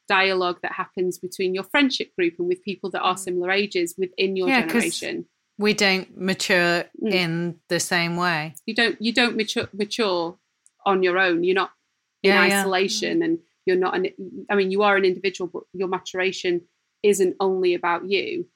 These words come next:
Speaker 1: Your maturation will affect someone else. Everything that you
Speaker 2: Mm.
Speaker 1: do, every
Speaker 3: Mm.
Speaker 1: interaction that you have changes you in a slight way, even if it's, like, so minuscule you wouldn't even know,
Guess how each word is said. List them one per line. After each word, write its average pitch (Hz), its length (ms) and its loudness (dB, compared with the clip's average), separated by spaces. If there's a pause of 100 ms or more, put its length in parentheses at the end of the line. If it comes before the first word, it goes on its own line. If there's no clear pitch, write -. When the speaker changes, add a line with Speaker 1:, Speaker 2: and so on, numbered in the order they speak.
(200)
Speaker 1:
Your 196 200 2
maturation 190 720 -2
will 180 120 0
affect - 400 -4
someone 175 360 -4
else. - 540 -6 (180)
Everything 277 720 2
that 220 160 -8
you 233 140 0
Speaker 2:
Mm. - 20 -12
Speaker 1:
do, 233 220 0
every 214 220 0
Speaker 3:
Mm. 196 80 2
Speaker 1:
interaction 240 580 2
that 220 120 -2
you 220 120 -6
have 190 260 0 (300)
changes 247 600 2
you 175 160 4 (180)
in 233 320 0
a 208 80 0
slight 220 540 0 (320)
way, 190 500 2
even 240 240 2
if 254 100 2
it's, 196 200 -2
like, 208 160 0
so 233 220 0
minuscule 220 500 -2
you 190 140 -10
wouldn't 208 280 -6
even 196 380 -2 (480)
know, 202 600 2